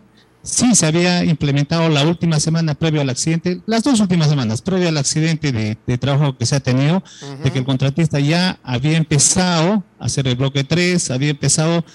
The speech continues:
Speaker 1: el bloque C también a, a poder culminarlas, entonces había ya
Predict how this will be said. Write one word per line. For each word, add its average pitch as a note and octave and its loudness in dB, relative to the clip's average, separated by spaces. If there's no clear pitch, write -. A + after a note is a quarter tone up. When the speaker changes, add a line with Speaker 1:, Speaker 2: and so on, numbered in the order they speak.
Speaker 1:
el B2 -2
bloque D3 0
C D3 0
también C#3 0
a, B2 0
a A2+ -6
poder C#3 -2
culminarlas, E3 0
entonces C#3+ -2
había E3+ 0
ya E3 -2